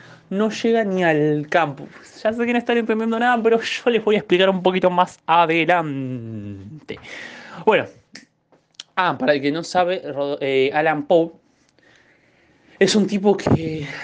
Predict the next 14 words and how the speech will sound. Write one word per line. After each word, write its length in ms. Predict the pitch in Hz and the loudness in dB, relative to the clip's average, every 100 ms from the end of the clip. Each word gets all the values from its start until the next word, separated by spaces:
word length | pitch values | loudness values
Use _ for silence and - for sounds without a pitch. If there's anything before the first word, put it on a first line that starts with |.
| - - | -8 0
habla 420 | 185 185 185 180 | 0 2 0 -2
sobre, 920 | - 214 240 143 139 139 139 139 135 | -6 -4 -2 -2 -2 0 0 0 -2
mm, 380 | 139 135 135 131 - _ _ _ _ _ - - _ _ _ - - 294 - - _ _ _ - - - - - - - - | -4 -6 -8 -10 -16 _ _ _ _ _ -20 -20 _ _ _ -20 -20 -20 -20 -20 _ _ _ -20 -20 -18 -16 -14 -14 -16 -6
a 100 | 160 | 2
ver, 160 | 143 135 - - - | 2 2 -8 -20 -16
distintas 500 | 160 170 254 247 233 | -8 -6 -4 -2 -2
situaciones, 1000 | - 165 175 - 233 247 254 247 247 - _ _ _ _ _ _ 180 | -2 -4 -4 -4 0 0 2 0 -2 -10 _ _ _ _ _ _ -8
¿no? 180 | 226 | -6
Distintas 420 | 214 - 175 - 180 | -6 -8 -4 -4 -4
situaciones 760 | 175 175 175 208 226 254 - | 0 0 0 -2 0 -2 -2
en 100 | 165 | 0
las 200 | 151 135 | 0 -2
cuales, 640 | - 165 175 185 170 - - _ _ _ _ _ _ _ _ _ - - - - - _ _ - - | 0 4 4 4 0 -4 -16 _ _ _ _ _ _ _ _ _ -20 -20 -20 -20 -20 _ _ -20 0
em, 880 | 151 139 135 135 135 135 135 131 | 2 2 2 0 -2 -4 -6 -6